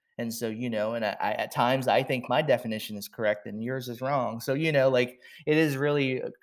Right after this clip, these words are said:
about collaboration and understanding, "Okay, what's your definition of excellence? Okay, well, let me help you get there because, you know, I have my own definition. So how do we marry the two together to really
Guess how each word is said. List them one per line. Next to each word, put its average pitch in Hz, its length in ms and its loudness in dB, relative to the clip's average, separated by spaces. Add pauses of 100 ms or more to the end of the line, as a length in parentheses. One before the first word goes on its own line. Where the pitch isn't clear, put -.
about 127 320 0
collaboration 123 720 -2
and 117 140 -4
understanding, 117 680 -4
"Okay, 117 160 -8
what's 123 260 -2
your 143 120 -2
definition 113 560 -4
of 104 100 -8
excellence? - 440 -14
Okay, 113 320 -4 (300)
well, 123 120 0
let 135 120 2
me 143 120 -2
help 139 260 0
you 131 160 -6
get 139 240 -2 (360)
there 107 400 0 (160)
because, 120 360 -6
you 135 120 -4
know, 110 180 -2
I 127 140 0
have 123 260 -4
my 127 160 -4
own 147 140 -6
definition. 110 560 -10
So 107 400 -8
how 131 160 -2
do 127 80 -4
we 123 100 -4
marry 117 320 -6
the 107 60 -14
two 110 260 -12
together 104 600 -6
to 110 120 -20
really 107 420 -10